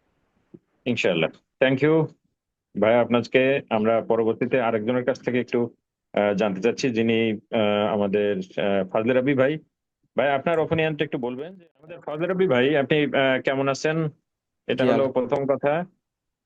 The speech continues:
Speaker 1: আহ, আমার সবার সাথে দেখা হয়েছে সরাসরি, but আপনার সাথে আমার সরাসরি দেখা হয়নি কখনো।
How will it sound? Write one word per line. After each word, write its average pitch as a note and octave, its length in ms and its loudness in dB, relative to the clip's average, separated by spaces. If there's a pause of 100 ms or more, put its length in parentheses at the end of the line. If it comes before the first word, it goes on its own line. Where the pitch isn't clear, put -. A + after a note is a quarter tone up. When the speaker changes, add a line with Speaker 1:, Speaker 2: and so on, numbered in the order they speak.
(100)
Speaker 1:
আহ, A2 500 0
আমার C#3 140 0
সবার D3 240 -2
সাথে F3 220 -2
দেখা D#3 240 -2
হয়েছে C3 360 -2
সরাসরি, B2+ 400 -2
but B2+ 180 0
আপনার B2 200 -2
সাথে C3+ 220 -2
আমার C3 180 -2
সরাসরি B2+ 420 -2
দেখা A2+ 240 -2
হয়নি G#2+ 200 -2
কখনো। G2 340 -2